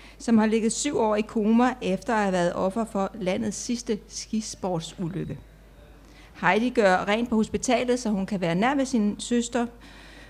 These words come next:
øh, og her møder hun den meget store og meget behårede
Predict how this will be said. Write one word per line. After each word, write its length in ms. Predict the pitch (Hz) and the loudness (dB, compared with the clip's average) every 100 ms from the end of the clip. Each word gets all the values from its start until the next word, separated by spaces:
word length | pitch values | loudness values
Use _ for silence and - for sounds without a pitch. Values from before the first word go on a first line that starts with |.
| - | -2
øh, 260 | 208 214 | 2 4
og 80 | 208 | 2
her 200 | 233 254 | 2 4
møder 340 | 233 190 208 | 6 6 2
hun 220 | 226 226 196 | 2 2 2
den 220 | 175 165 | 2 0
meget 440 | 156 123 170 185 | 0 -2 -4 -4
store 920 | - - - 190 165 180 214 247 233 | -4 -8 -4 -2 -2 -2 0 0 0
og 160 | - 160 | -2 -2
meget 420 | 143 131 151 175 | 0 0 0 -2
behårede 840 | 175 165 - 185 - 208 185 170 | -4 -6 -2 -2 2 2 2 0